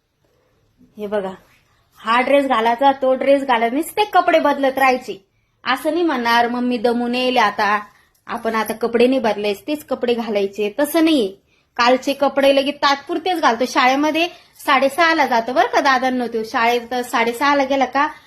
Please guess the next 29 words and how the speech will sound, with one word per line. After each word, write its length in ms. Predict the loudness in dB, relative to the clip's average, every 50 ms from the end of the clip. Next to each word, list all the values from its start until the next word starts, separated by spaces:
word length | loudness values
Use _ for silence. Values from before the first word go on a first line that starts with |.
| _ _ _ _ _ _ _ -10
अं, 160 | -6 -4 -4
मग, 280 | -2 -2 -2 -2 0 2
अं, 160 | 2 2 0 0
शाळेचे 440 | -2 0 0 2 2 0 0 -2
कपडे 320 | -2 -2 -2 0 0 0 0
असते, 320 | 0 -2 -2 -4 -4 -4
मग 140 | -4 -4 -8
चारला 500 | -12 -12 -6 -4 -2 0 0 2 0 2
घरी 220 | 2 2 2 2
येतो. 240 | 2 0 0 0 -2
चारला 400 | -2 0 0 0 0 0 0 0
घरी 200 | 0 0 0 0
आल्याच्या 380 | 0 0 0 -2 -4 -4 -6 -8
नंतर 300 | -8 -8 -8 -6 -6 -6 -6 -8 -14 -20 -20 _ _ _ -14
मग 220 | -10 -6 -6 -6 -6 -6 -2 2
टेम्परवारी 580 | 2 2 4 4 2 4 4 4 4 2 0
ड्रेस 260 | 0 2 2 4 4
घालतो, 340 | 4 0 0 0 -2 -4 -6
नाही 200 | -4 -2 0 0
म्हणून 300 | 0 0 -2 -2 -4 -4
बुवा 200 | -2 0 0 0 -2
शाळेचे 420 | -2 -2 -2 -2 -2 -2 -4 -6
कपडे 320 | -6 -6 -6 -6 -4 -6 -4
मग 140 | -4 -6 -6
दुसऱ्या 300 | -6 -8 -6 -6 -6 -4
दिवशी 240 | -6 -6 -6 -4
घालायचे 440 | -4 -4 -2 -2 -2 -2 -2 -2 -2
राहते 260 | -2 -2 -2 -2 -2
ना, 120 | -2 -2